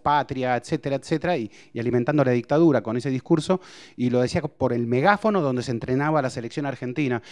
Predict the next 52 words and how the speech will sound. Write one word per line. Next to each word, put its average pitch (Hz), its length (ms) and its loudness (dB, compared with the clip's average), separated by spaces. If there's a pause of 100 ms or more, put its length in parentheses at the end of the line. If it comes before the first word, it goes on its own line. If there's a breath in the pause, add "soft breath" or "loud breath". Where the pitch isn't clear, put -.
(260 loud breath)
Y 131 140 -2
entonces 151 260 -2
yo 196 80 -2
quería 156 240 0
matarlo, 131 480 -2
y 113 40 0
escribí 135 200 -2
una 160 140 0
crónica 160 300 0
donde 113 160 -2
lo 104 80 -6
mataba, 151 520 -4
y, 127 260 -10
y 117 120 -8
encima, 156 300 -2 (140)
eh, 117 560 0
escribo 156 420 4
"El 139 160 0
obeso 147 420 0
relator 127 460 -2
radial, 135 380 -2
José 131 280 -6
María 139 220 -2
Muñoz", 147 300 2 (720 loud breath)
y, 151 480 4
y 143 320 -4
la, 139 280 -4
y 139 80 -6
la 151 120 0
radio 196 600 4
era 151 400 0
también 143 380 2
accionista 143 460 -4
de 131 240 -4
din. 117 240 -2
Entonces 117 440 -4
el 117 180 -8
fotógrafo, 160 580 0
Dani 143 200 -2
Yaco, 156 200 0
me 135 100 -2
dice, 131 300 -6
"Ezequiel, 120 400 -12
te 120 80 -8
van 120 120 -2
a, 127 80 -4
ese 120 160 -8
despacho 120 280 -6
no 113 100 -4
va 120 60 -2
a 127 40 0
ir. 113 120 -4